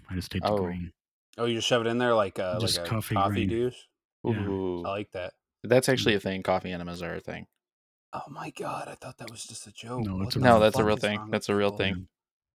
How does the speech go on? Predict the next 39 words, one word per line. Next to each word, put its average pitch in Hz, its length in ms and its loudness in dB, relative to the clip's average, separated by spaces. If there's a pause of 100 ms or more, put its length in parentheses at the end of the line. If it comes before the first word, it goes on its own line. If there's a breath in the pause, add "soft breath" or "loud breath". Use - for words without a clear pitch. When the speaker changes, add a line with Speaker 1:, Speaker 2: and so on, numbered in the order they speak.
(280)
Speaker 1:
Yeah. 110 100 2
Speaker 2:
Yep. - 100 -8 (480)
They 110 80 4
want 107 160 4
that 104 140 -2
caffeine 101 340 -2
straight - 260 -6
to - 80 -18
the 98 140 2
ass. 98 320 0 (300)
Speaker 3:
I 190 80 8
Speaker 1:
Straight 151 160 0
Speaker 3:
don't, 98 180 -2
Speaker 1:
to - 80 -4
the 92 140 0
Speaker 3:
I 165 60 6
don't 196 100 8
Speaker 1:
ass. 147 40 4
Speaker 3:
wanna 120 160 2
be 120 100 0
alive 127 360 6
anymore. 98 420 -6
Like, 101 200 -8
every 120 180 -4
day 135 160 2
I 131 40 4
wake 117 240 -2
up, 131 180 2
I'm 101 120 -8
sadder 110 380 -2
and 107 140 -8
sadder. 101 420 -6
Like, 92 220 -12
what 117 120 -10
the 123 80 -6
fuck? 117 220 2
I 117 120 2
Speaker 2:
Every 143 100 6
Speaker 3:
envy 143 120 4